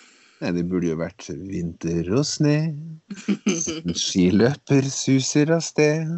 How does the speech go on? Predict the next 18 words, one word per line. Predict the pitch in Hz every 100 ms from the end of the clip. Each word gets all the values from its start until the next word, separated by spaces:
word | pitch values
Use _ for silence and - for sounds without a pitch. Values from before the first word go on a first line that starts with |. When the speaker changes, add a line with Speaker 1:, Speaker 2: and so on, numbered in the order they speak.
| 165
Speaker 2:
Ja. | 175 180 170 151 135 - - 135 156 - - - _
Men | - 208
vi | 190
skal | 254
snakke | 233 208 233
om | 247
vinterferie. | 220 196 214 208 262 370 - _ _ _ _ _ _ _ _ _ _ _ -
Speaker 1:
Ja. | - 82 127 269 _ _ _ _ _ _
Speaker 2:
Har | 190 220 240
du | 202
hatt | 214 202 202
vinterferie? | 175 135 - 240 - _ - - - -
Speaker 1:
Vi | - - 92 117 156
har | 135 110 113 123
hatt | 113 107 - - -
litt | 101 117 214 285 _ 104
vinterferie. | 92 90 101 76 55 - _ _ _ _ _
Speaker 2:
Mm. | 156 151 147 233